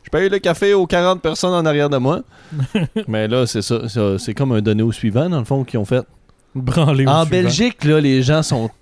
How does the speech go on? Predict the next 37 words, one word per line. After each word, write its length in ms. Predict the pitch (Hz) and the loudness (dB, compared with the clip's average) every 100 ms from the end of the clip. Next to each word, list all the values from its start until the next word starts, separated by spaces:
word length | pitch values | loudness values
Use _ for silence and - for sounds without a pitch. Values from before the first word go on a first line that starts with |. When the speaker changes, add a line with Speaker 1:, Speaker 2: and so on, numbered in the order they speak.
| - | -6
Speaker 1:
<laughs> 200 | - - | -6 0
tellement 520 | 170 175 139 135 131 | 2 2 2 2 2
généreux 520 | 123 117 110 110 117 117 | 0 0 0 2 0 -2
puis 180 | 110 | -6
gentils. 580 | 98 107 101 - 107 104 - - - | -2 -2 -4 -6 -8 -8 -12 -20 -8
Speaker 2:
Ouais. 220 | 117 131 135 | 0 2 2
Speaker 1:
Moi, 80 | |
je 120 | 120 - | -2 -4
pense 240 | 135 135 | -2 -2
que 100 | 117 | -4
ça 140 | 104 104 | -4 -4
peut 120 | 107 | -2
arriver. 340 | 95 92 - - - _ _ _ - | -4 -6 -10 -14 -20 _ _ _ -16
Speaker 2:
Ça 160 | - 98 | -14 -10
peut 140 | 110 | -4
arriver, 300 | 123 131 143 | -2 2 2
Vincent. 400 | 143 135 131 131 - _ - 135 | 2 -2 -4 -8 -10 _ -14 -2
Ben, 120 | 123 | 0
en 80 | 123 | 0
fait, 280 | 220 220 151 | -2 -2 0
euh, 640 | 135 127 123 120 117 117 | 0 2 0 0 -2 -2
là, 120 | 139 | -2
ce 80 | 180 | -4
qui 80 | - | -2
va 100 | 139 | -4
se 60 | - | -2
passer, 400 | 123 117 190 190 | -2 -2 -6 -8
hein, 80 | 190 | -8
ça, 200 | 160 143 | -8 -8
c'est 100 | 117 | -4
que 160 | 123 - - - | -4 -4 -14 -6
présentement, 460 | 135 131 123 175 - | -2 -2 -2 -2 -2
Ar-, 160 | 127 - _ - - | -6 -6 _ -20 -14
Ar-, 180 | 139 - | -14 -4
Arme-, 320 | 160 151 165 - 151 - _ | -2 0 0 0 -6 -6 _
Armen 440 | 143 175 233 233 | -2 0 0 -2
Tekor 640 | 208 175 156 196 254 175 | -4 -2 0 0 0 -6